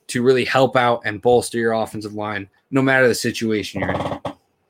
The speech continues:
At number three, we got Tyler Linderbaum, center out of Iowa,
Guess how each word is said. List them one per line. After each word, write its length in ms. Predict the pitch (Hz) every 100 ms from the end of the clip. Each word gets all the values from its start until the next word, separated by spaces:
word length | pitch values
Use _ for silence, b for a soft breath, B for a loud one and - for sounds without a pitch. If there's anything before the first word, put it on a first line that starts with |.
| _ _ _ _ _ _ _ _ _ _ _ _ _
At 200 | 180 190
number 240 | 143 143 131
three, 240 | - 143
we 140 | 127 120
got 200 | 110 -
Tyler 400 | - 147 143 120
Linderbaum, 640 | 113 131 127 117 120 117
center 380 | - 131 131 120
out 160 | 113
of 80 | 110
Iowa, 640 | 104 113 117 117 117 117